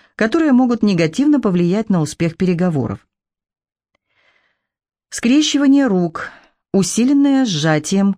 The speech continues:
кулаков. Если помимо того, что ваш собеседник просто скрестил руки на груди, он к тому же ещё и сжал кулаки,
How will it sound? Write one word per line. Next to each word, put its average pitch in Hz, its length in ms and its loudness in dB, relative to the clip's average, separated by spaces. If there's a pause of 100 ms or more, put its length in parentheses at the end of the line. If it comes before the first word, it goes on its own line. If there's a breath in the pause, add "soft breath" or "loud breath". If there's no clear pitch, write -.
(120)
кулаков. 190 560 -4 (1120)
Если 294 300 0
помимо 254 380 2
того, 214 280 0
что 196 180 -4
ваш 202 160 0
собеседник 180 640 -2
просто 185 320 -2
скрестил 180 480 -2
руки 175 240 0
на 151 120 2
груди, 156 400 0 (460 soft breath)
он 349 140 -4
к - 60 -6
тому 226 260 2
же 208 140 0
ещё 185 260 -2
и 208 200 -2
сжал 180 360 -2
кулаки, 180 680 -2